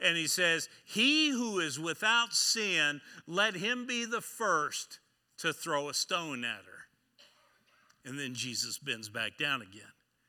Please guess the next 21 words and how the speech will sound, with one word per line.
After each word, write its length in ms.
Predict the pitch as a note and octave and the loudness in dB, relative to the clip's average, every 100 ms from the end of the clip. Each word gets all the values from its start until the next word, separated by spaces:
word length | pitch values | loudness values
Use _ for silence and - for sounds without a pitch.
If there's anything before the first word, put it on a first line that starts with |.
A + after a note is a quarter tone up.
| _ - | _ -16
and 100 | A2+ | -12
he 80 | A#2 | -6
starts 360 | - A2+ F#2+ | -4 -4 -6
writing 400 | C3 A#2 A2 A2 | -6 -6 -6 -10
in 140 | G#2+ G#2 | -16 -18
the 60 | |
dirt 300 | G#2+ B2+ C3+ | -12 -8 -8
again. 300 | G#2 G2 - _ _ _ _ _ _ _ _ _ _ _ _ _ _ _ _ | -12 -20 -20 _ _ _ _ _ _ _ _ _ _ _ _ _ _ _ _
The 100 | - | -4
passage 480 | - F#3 F3+ E3 A#2+ | 6 8 6 -2 -6
of 80 | C3+ | 0
Scripture 380 | - G3 D3+ C#3 | 2 2 0 -4
tells 420 | F3+ F#3 F#3 B2 | 2 2 2 -2
us 380 | C3+ B2+ - - - - | -2 -2 -4 -8 -16 -2
that 180 | - C#3+ | 2 2
one 300 | D3 F#3 F#3 | 2 0 0
by 200 | E3 D3+ | 2 2
one, 460 | C#3 D#3 E3 A2+ - _ _ _ _ _ _ _ - | 0 -4 -2 -2 -6 _ _ _ _ _ _ _ -4
they 140 | C#3 | -2
walked 460 | B2+ C#3+ C#3+ - D#3 | 0 0 0 0 -8
away. 320 | B2+ C3 | -2 -2